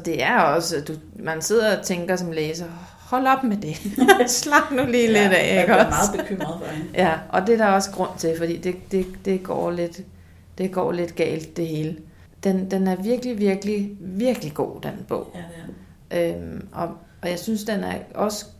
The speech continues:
Speaker 1: god, fordi den er vigtig, fordi den har et vigtigt budskab, uden at blive belærende.
Speaker 2: Mm.
Speaker 1: Kommer man jo til at reflektere lidt over forventningspres.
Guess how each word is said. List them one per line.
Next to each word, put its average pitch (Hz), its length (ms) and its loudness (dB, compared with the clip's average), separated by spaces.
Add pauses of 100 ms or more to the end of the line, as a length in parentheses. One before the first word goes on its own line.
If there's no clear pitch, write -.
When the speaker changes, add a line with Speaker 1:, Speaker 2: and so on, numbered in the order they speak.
(140)
Speaker 1:
god, 233 200 2
fordi 220 240 -4
den 220 140 0
er 214 60 2
vigtig, 202 520 0
fordi 190 180 -4
den 190 120 -6
har 208 260 -4
et 202 120 -6
vigtigt 214 340 -4
budskab, 233 540 -2
uden 240 220 -2
at 254 120 -2
blive 214 220 -2
belærende. 214 640 0 (200)
Speaker 2:
Mm. 196 380 -4 (420)
Speaker 1:
Kommer 254 380 -4
man 202 200 0
jo 180 100 -2
til 214 140 -4
at 214 140 -2
reflektere 190 580 -2
lidt 190 220 2
over 196 320 0
forventningspres. 208 1300 -6